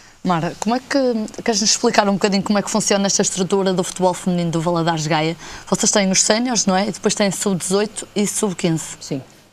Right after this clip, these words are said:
Speaker 1: Contam já com oitenta atletas?
Speaker 2: Hum,
Speaker 1: Eu vi
Speaker 2: próximo.
Speaker 1: alguns em qualquer lado que
Speaker 2: Próximo.
Speaker 1: vocês tinham uma campanha,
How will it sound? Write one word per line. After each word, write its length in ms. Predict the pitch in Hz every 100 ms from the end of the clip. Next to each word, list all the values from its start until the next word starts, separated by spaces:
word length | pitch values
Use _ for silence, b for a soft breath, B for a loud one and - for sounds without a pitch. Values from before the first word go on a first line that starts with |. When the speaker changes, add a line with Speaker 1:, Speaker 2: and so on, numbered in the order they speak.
| _ -
Speaker 1:
Contam 240 | 202 208
já 140 | 196 208
com 120 | 214
oitenta 320 | 202 208 196
atletas? 580 | 190 - 151 - - - - -
Speaker 2:
Hum, 180 | 147 147 147
Speaker 1:
Eu 80 | -
vi 100 | 190
Speaker 2:
próximo. 60 | 240
Speaker 1:
alguns 320 | 220 208 202
em 80 | 220
qualquer 280 | 214 190 214
lado 140 | 196
que 40 | 196
Speaker 2:
Próximo. 200 | 147 196
Speaker 1:
vocês 180 | - 143
tinham 220 | 202 185
uma 180 | 185 185
campanha, 640 | 196 180 180 190 190 202